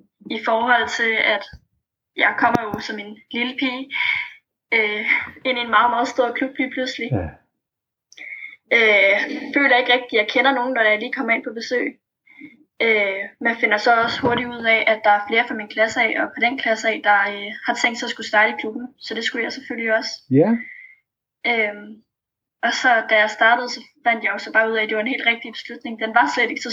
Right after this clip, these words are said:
Speaker 1: stor, som, som man lige gik og troede.
Speaker 2: Nej.
Speaker 1: Der var mange, man lige pludselig kendte, og der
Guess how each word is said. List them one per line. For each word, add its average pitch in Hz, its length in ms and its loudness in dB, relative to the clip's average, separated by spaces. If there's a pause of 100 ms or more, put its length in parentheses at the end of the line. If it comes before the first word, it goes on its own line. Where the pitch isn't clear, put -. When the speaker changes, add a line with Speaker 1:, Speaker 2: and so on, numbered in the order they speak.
Speaker 1:
stor, 226 140 2 (100)
som, 214 120 -4 (1500)
som 247 140 4
man 220 80 0
lige 233 240 -6
gik 240 180 -2
og 233 80 -2
troede. 233 280 -2 (100)
Speaker 2:
Nej. 92 340 0 (140)
Speaker 1:
Der 170 140 4
var 214 120 4
mange, 240 140 0
man 226 160 0
lige 226 140 -8
pludselig 226 280 -6
kendte, 233 400 -2
og 220 60 4
der 208 80 4